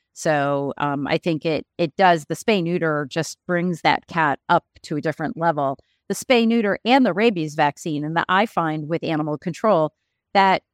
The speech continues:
rabies vaccination is almost a stronger impetus than spay neuter in the community. Do you find, you know, referencing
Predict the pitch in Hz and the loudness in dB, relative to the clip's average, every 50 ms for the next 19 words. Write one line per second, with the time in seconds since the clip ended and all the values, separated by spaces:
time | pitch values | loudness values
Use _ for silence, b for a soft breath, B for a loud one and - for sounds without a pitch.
0 | _ _ _ _ - 180 175 190 202 220 196 185 175 175 165 156 - - 165 160 | _ _ _ _ -10 -4 -2 0 0 0 0 -2 -4 -4 -4 -4 0 0 0 0
1 | - - - - 165 175 190 - - 170 165 143 196 160 190 202 226 277 - - | 0 -4 -8 -8 -6 -6 -6 -6 -6 -6 -2 0 2 2 2 2 2 0 0 -2
2 | - 262 - - - - - 185 165 156 165 202 220 220 214 233 233 233 233 233 | -4 -4 -4 -6 -12 -8 -6 -4 0 0 2 2 2 2 2 2 2 2 2 0
3 | 233 226 _ _ _ _ _ _ _ _ _ _ _ _ _ _ _ _ _ - | -2 -4 _ _ _ _ _ _ _ _ _ _ _ _ _ _ _ _ _ 0
4 | 240 262 240 - 254 - - 151 151 - - - - - 160 185 175 185 208 202 | 0 0 2 0 -2 -2 -2 -4 -4 -4 -10 -16 -8 0 2 4 4 4 2 0
5 | 190 - - - 202 196 180 185 190 202 226 240 220 175 156 143 - - 175 185 | -2 -4 -4 -2 -2 -2 -2 0 0 2 2 2 2 0 -2 -2 -2 -4 -4 -2
6 | 185 196 196 - - 190 185 185 190 196 202 185 160 147 139 147 160 147 - _ | -2 -2 -4 -4 -4 -4 -2 -2 0 0 0 0 -2 -2 -4 -6 -8 -12 -14 _
7 | _ - - - - - - 185 170 214 233 247 269 302 - - 262 269 269 277 | _ -20 -18 -16 -14 -12 -12 -8 -2 0 2 2 2 0 0 2 2 4 4 4
8 | 277 269 269 277 285 277 - _ _ _ _ 202 _ _ _ - 226 208 190 180 | 4 2 2 0 0 -4 -8 _ _ _ _ _ _ _ _ -2 0 0 0 2
9 | 165 208 202 202 - 233 214 208 - - 220 214 208 202 202 202 208 208 | 2 2 2 2 2 -2 -4 -2 -2 -2 0 0 0 0 0 -2 -2 -4